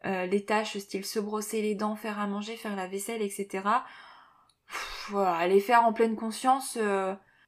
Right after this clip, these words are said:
bon, on s'en fiche un petit peu quand même, hein. Et, euh, et le fait de réunir en fait ces tâches, bah, ça te permet d'être focus malgré tout sur l'ensemble des tâches d'une même famille. Si tu fais à manger en même temps que tu fais la vaisselle et en même temps que tu ranges ta cuisine,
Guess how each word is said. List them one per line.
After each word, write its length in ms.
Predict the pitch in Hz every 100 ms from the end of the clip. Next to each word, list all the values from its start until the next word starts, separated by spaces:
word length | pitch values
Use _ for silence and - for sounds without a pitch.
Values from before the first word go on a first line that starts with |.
| -
bon, 80 | 202
on 40 |
s'en 140 | 208
fiche 180 | 208 226
un 140 | 226 214
petit 140 | 240
peu 160 | 240 233
quand 160 | 208
même, 200 | 180 175
hein. 120 | 185 - _ - - - _ _ -
Et, 240 | 214 208
euh, 340 | 202 196 190 -
et 80 | 226
le 120 | 240
fait 180 | 240 294
de 120 | 233
réunir 500 | 233 254 247 262 277
en 80 | 226
fait 200 | 233 247
ces 280 | - 240 226
tâches, 440 | 254 247 233 - -
bah, 100 | 214
ça 160 | 214
te 80 | 202
permet 540 | 214 202 208 220 254 _ _
d'être 260 | 190 214 202
focus 460 | 226 208 254 262
malgré 320 | 220 202 220 208
tout 120 | 247
sur 200 | - 202
l'ensemble 400 | 202 208 226 220
des 100 | 214
tâches 240 | 233 240
d'une 160 | 208 202
même 180 | 208 208
famille. 380 | 233 254 233 - - -
Si 200 | - 233
tu 140 | 214 240
fais 160 | -
à 80 | 247
manger 420 | 240 247 254 262
en 60 | 214
même 180 | 214 214
temps 100 | 240
que 80 | 233
tu 100 | 220
fais 160 | 233
la 120 | 220
vaisselle 480 | 214 220 233 247 220
et 60 | 202
en 80 | 202
même 220 | 202 202
temps 140 | 220
que 80 | 208
tu 460 | - 202 196 190 190
ranges 340 | 202 202 -
ta 120 | 196
cuisine, 460 | 196 202 202 262